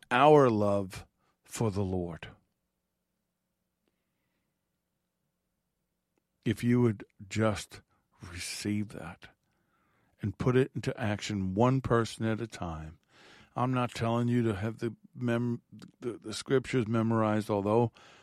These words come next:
by now they should be in you. All you have to do is say, "You know what?" Tell 'em about what Jesus has done for you.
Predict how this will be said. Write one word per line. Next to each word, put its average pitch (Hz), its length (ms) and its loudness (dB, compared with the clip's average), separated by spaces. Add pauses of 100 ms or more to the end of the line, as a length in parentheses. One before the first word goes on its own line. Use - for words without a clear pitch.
(100)
by 170 160 2
now 135 360 6
they 143 180 0
should 123 260 -2
be 127 300 2 (380)
in 139 200 4
you. 123 220 4 (2250)
All 160 100 2
you 180 60 6
have 170 120 2
to 151 80 -2
do 127 220 4
is 110 120 0
say, 120 160 0
"You 120 160 2
know 127 100 0
what?" 143 300 0 (1500)
Tell 120 200 0
'em 135 100 2
about 127 340 0
what 104 140 -8
Jesus 113 460 -4
has 107 160 -6
done 107 320 -4
for - 160 -8
you. 87 300 -8